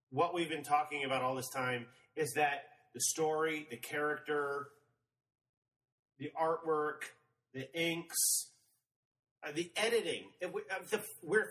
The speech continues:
fascinated by the technicality of how it's done, you know? I mean,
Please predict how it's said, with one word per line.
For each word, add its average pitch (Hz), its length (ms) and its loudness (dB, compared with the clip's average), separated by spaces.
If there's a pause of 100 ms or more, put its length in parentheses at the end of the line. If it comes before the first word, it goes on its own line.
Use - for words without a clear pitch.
(100)
fascinated 220 680 2
by 170 140 4
the 135 120 -4
technicality 147 960 0
of 107 100 -2
how 117 240 0
it's - 180 -6 (100)
done, 92 260 -6 (340)
you 120 120 -6
know? 131 340 0 (920)
I 131 60 -2
mean, 127 320 -2